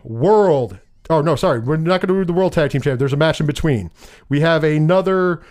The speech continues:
uh, this time an eight-man tag team match. Uh, Makutsa Funaki, Kosoko Nakajima, Manu Soya, and Ohara are gonna take on the team of Kazuki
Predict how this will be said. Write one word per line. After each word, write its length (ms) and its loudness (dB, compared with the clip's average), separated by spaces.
uh, 300 -4
this 160 -4
time 180 2
an 100 -6
eight-man 420 -2
tag 240 -2
team 180 0
match. 320 -2
Uh, 500 -4
Makutsa 600 0
Funaki, 680 0
Kosoko 480 2
Nakajima, 800 0
Manu 280 4
Soya, 720 4
and 200 0
Ohara 640 0
are 80 0
gonna 200 0
take 260 -2
on 140 2
the 60 0
team 280 0
of 100 2
Kazuki 880 -2